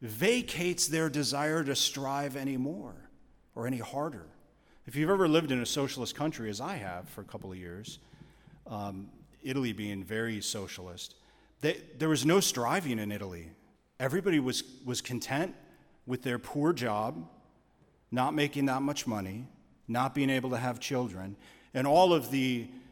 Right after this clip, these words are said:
all of the people who did want to strive, the prof-, you know, sort of the professional class, doctors and, you know, lawyers, et cetera, they would leave the country.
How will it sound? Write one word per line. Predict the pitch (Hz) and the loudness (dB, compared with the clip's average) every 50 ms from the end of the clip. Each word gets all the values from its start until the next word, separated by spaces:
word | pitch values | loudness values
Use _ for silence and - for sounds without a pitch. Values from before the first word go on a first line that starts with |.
| - - _ _ - - | -20 -20 _ _ -6 0
all | 147 160 175 170 | 4 4 4 4
of | 143 | 4
the | 143 143 | 2 0
people | - 147 151 151 147 135 | 2 0 0 2 2 0
who | 123 131 120 | 0 0 -2
did | 101 139 160 202 202 196 | 0 2 2 2 2 2
want | 196 170 139 131 - | 2 2 2 0 0
to | 127 110 | -2 -2
strive, | - - - 117 101 95 92 95 98 127 165 165 - - - - - - - - - - _ _ _ _ _ _ _ - | -2 -2 0 -2 -2 -2 -2 -2 -4 -6 -8 -10 -14 -18 -20 -20 -20 -20 -20 -20 -20 -20 _ _ _ _ _ _ _ -12
the | - - | -12 -8
prof-, | - - - - - - | -6 -6 -6 -6 -6 -4
you | 147 123 | -4 -2
know, | 110 104 | -2 -2
sort | - - 135 | -2 -2 -2
of | 123 | -2
the | 110 | -4
professional | - - 127 117 - 131 131 - - 131 113 | -4 -6 -6 -4 -4 -4 -4 -4 -4 -4 -6
class, | - - 120 113 113 107 - | -6 -6 -6 -4 -4 -4 -4
doctors | - 117 107 113 113 - 127 113 110 110 113 104 95 101 | -2 0 0 0 0 -2 -6 -6 -4 -4 -4 -6 -6 -6
and, | 98 95 95 101 127 - - - - - | -6 -6 -6 -6 -8 -10 -12 -16 -14 -10
you | 131 117 | -8 -6
know, | 104 104 98 95 | -6 -6 -8 -8
lawyers, | 98 104 107 107 110 113 107 104 107 110 - - 156 | -6 -4 -4 -2 -2 -4 -4 -6 -8 -10 -12 -12 -12
et | 120 - | -8 -6
cetera, | - - 147 170 156 120 104 - - - - - - - - - _ _ - | -2 0 0 2 2 0 -2 -4 -6 -12 -20 -20 -20 -20 -20 -20 _ _ 0
they | 139 147 | 2 2
would | 147 143 | 2 2
leave | 123 127 127 123 117 | 2 2 0 0 0
the | 123 | -2
country. | 123 123 139 170 185 - - 98 78 | -4 -2 -4 -4 -4 -6 -8 -10 -12